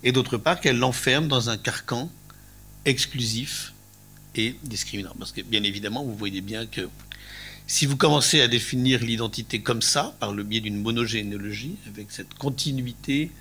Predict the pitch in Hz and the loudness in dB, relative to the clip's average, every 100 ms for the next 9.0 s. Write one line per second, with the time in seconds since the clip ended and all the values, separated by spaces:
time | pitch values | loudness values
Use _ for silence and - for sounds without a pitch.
0 | - - - - - 107 107 107 - 101 | -18 -16 -18 -18 -4 -2 0 -2 -4 -4
1 | - 135 113 120 113 127 131 139 131 123 | 2 2 2 -2 -2 0 0 -2 -4 -6
2 | 107 110 110 110 - 104 - 123 120 107 | -6 -6 -8 -10 -10 -12 -4 0 0 -2
3 | 104 - 120 - 104 104 107 107 107 107 | -4 -6 -6 -2 0 0 2 2 2 -4
4 | 95 101 101 101 101 101 110 104 113 104 | -8 -8 -8 -6 -6 -2 -2 -2 -6 -6
5 | 104 104 107 98 104 92 101 104 110 107 | -6 -8 -8 -8 -4 -2 -2 2 2 2
6 | 110 - - - - - 104 101 98 98 | -4 -10 -10 -12 -12 -4 -2 -2 -4 -6
7 | 98 101 110 110 113 123 113 113 107 110 | -6 -8 -10 -6 0 2 2 0 2 4
8 | 110 110 123 - 113 110 104 113 139 196 | 4 6 4 2 -4 -2 -2 0 0 -2